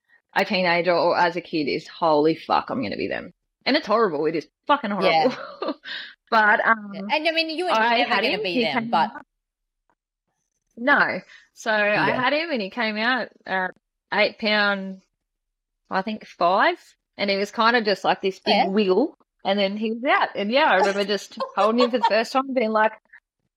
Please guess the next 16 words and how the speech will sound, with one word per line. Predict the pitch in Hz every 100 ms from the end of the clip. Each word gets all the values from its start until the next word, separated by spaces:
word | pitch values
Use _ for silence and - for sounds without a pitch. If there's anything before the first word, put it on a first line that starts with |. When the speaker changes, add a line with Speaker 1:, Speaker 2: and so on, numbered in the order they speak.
| _ _
Speaker 1:
"Holy | 370 339 359 339 339
hell. | 392 440 240 190 196 _ _ _ _ _
Like, | 262 277 226
I | 302 320
have | 302 233 269
this | 311 - _
beautiful, | 233 247 285 311
Speaker 2:
It's | 330
Speaker 1:
tiny | 466 453 349
Speaker 2:
real. |
Speaker 1:
little | 269 440
baby." | 339 403 554 240 - - _ _
Um, | - 220 202 190 208 - _ _ _ _ 330
Speaker 2:
Oh, | 311
Speaker 1:
and | 277 262 262 262
Speaker 2:
wow. | 254 269